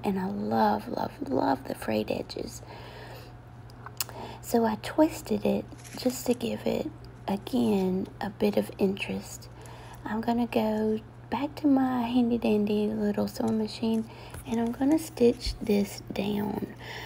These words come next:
I wanna use a straight stitch as well as a, um, zigzag stitch, not only for interest and eye appeal, mostly my eye appeal,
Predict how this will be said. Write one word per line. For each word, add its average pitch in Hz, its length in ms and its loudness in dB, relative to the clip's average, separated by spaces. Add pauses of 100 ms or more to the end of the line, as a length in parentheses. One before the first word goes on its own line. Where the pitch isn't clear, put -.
(180)
I 220 100 2
wanna 254 400 8
use 226 320 8
a 202 60 6
straight 208 420 2
stitch - 480 2 (100)
as 202 220 0
well 190 260 0
as 214 260 2
a, 185 440 -4 (300)
um, 196 220 -6 (800)
zigzag 208 600 0
stitch, - 440 2 (640)
not 233 260 4
only 262 280 10
for 233 260 2
interest 220 640 4
and 208 280 4
eye 208 260 0
appeal, 208 680 2 (480)
mostly 208 360 4
my 180 360 2
eye 196 240 2
appeal, 208 420 0